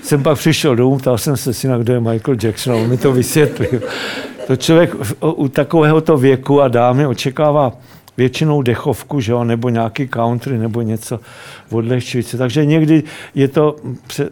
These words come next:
jako zajímavý. Nebo si vzpomínám na pána, pokud vás to nechci zdržovat, veselá příhoda z léčení, že jo. <clears throat> Pán byl, eh,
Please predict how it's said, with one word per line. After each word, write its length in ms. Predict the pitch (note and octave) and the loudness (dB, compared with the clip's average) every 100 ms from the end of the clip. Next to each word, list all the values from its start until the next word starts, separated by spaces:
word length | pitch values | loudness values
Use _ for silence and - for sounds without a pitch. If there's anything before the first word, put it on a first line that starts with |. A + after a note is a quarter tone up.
| - - | -10 -8
jako 240 | D3 E3 | -4 -2
zajímavý. 580 | A#2 B2 B2 B2+ A2 G2+ - - - - - | 0 2 2 0 -2 -4 -10 -20 -20 -20 -4
Nebo 180 | C3+ C#3 | -2 0
si 120 | B2 | -4
vzpomínám 460 | - B2+ B2+ A#2+ A2+ | -4 -2 0 0 0
na 120 | G#2+ | -2
pána, 300 | G#2+ B2 A#2+ | -2 -2 -4
pokud 340 | G2 - B2 | -8 -10 -8
vás 200 | A2 G#2+ | -6 -8
to 100 | - G#2 F#2 _ _ _ - | -10 -14 -16 _ _ _ -10
nechci 300 | A#2 G#2 B2 | -8 -6 -4
zdržovat, 540 | G2 G2+ A2+ C3+ A2 - - - - - _ _ - | -4 -2 0 0 0 -6 -18 -20 -20 -20 _ _ -4
veselá 440 | A#2+ - C3 C3 | -4 -2 -2 -2
příhoda 460 | A#2 - A2+ A#2+ A2+ | -4 -4 -2 0 -2
z 100 | G#2+ | -2
léčení, 540 | G#2 G#2+ - A#2 G#2+ | -4 -4 -4 -4 -4
že 160 | F2+ G2+ | -4 -4
jo. 180 | G2+ F2+ _ _ _ - - - - | -6 -8 _ _ _ -20 -20 -4 2
<clears throat> 160 | D#3+ - - - - A2 A2 - | 2 0 -10 -12 -8 -6 -8 -2
Pán 300 | C#3 D3 D3+ | 0 2 0
byl, 380 | C3 B2+ C3+ C3 - | 0 0 -2 -4 -6
eh, 280 | A2+ G2 | -4 -6